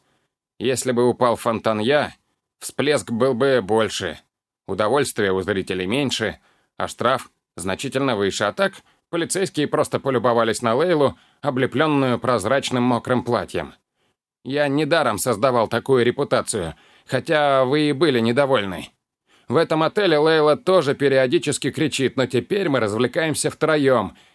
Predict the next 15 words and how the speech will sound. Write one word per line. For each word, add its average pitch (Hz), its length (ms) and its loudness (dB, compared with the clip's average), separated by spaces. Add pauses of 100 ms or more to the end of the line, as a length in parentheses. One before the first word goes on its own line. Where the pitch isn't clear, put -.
(120)
и 98 80 -2
втроем 110 480 -2
живем 113 320 0
в 107 80 2
одном 110 280 0
люксе. 92 480 -2 (500)
Вот 98 260 -6
такие 120 460 -2
мы 120 200 0
испорченные. 92 800 -4 (540)
Заодно 143 360 0
записали 123 480 -2
концерт 113 440 -4
на 87 100 -4
троих. 82 320 -6